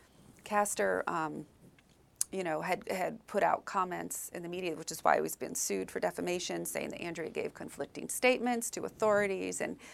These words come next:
you know, there was still a lot of trashing of her in the media by him and others. So,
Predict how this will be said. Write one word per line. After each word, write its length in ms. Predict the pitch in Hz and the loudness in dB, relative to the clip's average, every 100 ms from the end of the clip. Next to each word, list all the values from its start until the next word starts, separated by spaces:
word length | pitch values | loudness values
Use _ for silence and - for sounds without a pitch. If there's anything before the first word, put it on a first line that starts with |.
| - - | -18 0
you 80 | 226 | 6
know, 40 | |
there 100 | 226 | 8
was 100 | 220 | 6
still 260 | - 269 220 | 6 6 6
a 20 | |
lot 260 | 185 175 | 8 6
of 300 | 175 165 - - - - | 6 0 -4 -18 -20 -8
trashing 480 | - 165 170 196 156 | 0 2 2 0 -2
of 100 | - | 0
her 320 | 170 165 190 220 | 2 2 0 -4
in 140 | 180 | -6
the 60 | 165 | -4
media 460 | 160 170 208 233 240 | -4 -2 0 0 0
by 180 | - 214 | 0 0
him 280 | 220 220 220 | 0 -4 -4
and 120 | 190 | 0
others. 340 | - 196 208 - | 2 2 0 2
So, 320 | 185 165 | 6 6